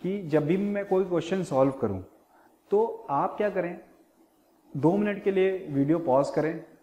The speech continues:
और उस question को खुद से ही solve करने की कोशिश करें। I hope आप उस question को बहुत easily solve कर पाएंगे, अगर आपने previous topics को अच्छे से by heart पढ़ा है तो। अब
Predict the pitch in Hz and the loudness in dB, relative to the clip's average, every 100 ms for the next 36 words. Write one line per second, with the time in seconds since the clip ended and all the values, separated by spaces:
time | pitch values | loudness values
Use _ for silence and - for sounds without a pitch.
0 | - 160 196 208 160 139 151 143 156 196 | -4 0 0 0 0 0 0 -2 -2 -4
1 | - 214 - 165 143 233 - - _ _ | -2 -2 0 -2 0 -4 -8 -18 _ _
2 | - 143 147 208 190 156 143 143 117 113 | -4 4 6 4 0 0 2 0 0 -4
3 | 143 - 165 214 - - - - _ - | -4 -4 -6 -8 -14 -20 -20 -20 _ 0
4 | 147 214 156 143 147 - - - 143 160 | 2 4 4 4 2 -4 -18 -4 0 0
5 | 175 - - 185 196 - 135 - 123 117 | -2 -6 -8 -8 -6 -4 -4 -2 -4 -2
6 | 180 156 120 180 - - 156 156 180 208 | -2 -2 0 0 -4 -6 -2 0 -2 -2
7 | 208 143 139 135 - 175 156 127 123 156 | -2 2 2 2 2 2 4 2 2 2
8 | 151 135 127 117 120 139 226 - - _ | 0 0 2 0 -2 -4 -6 -10 -20 _
9 | _ - 160 185 208 208 123 123 - 170 | _ -2 0 2 0 0 0 -2 -4 -8
10 | 185 175 - - 156 147 175 135 135 151 | -6 -8 -6 -2 0 0 -2 2 4 4
11 | 113 117 156 - 120 120 120 127 156 - | 0 -2 -2 0 2 4 2 -2 -8 -4
12 | 113 - - - _ - _ - _ - | -6 -6 -12 -20 _ -20 _ -20 _ -20
13 | - - _ _ _ _ _ _ _ - | -20 -20 _ _ _ _ _ _ _ -4
14 | 214 - - | -4 -4 -16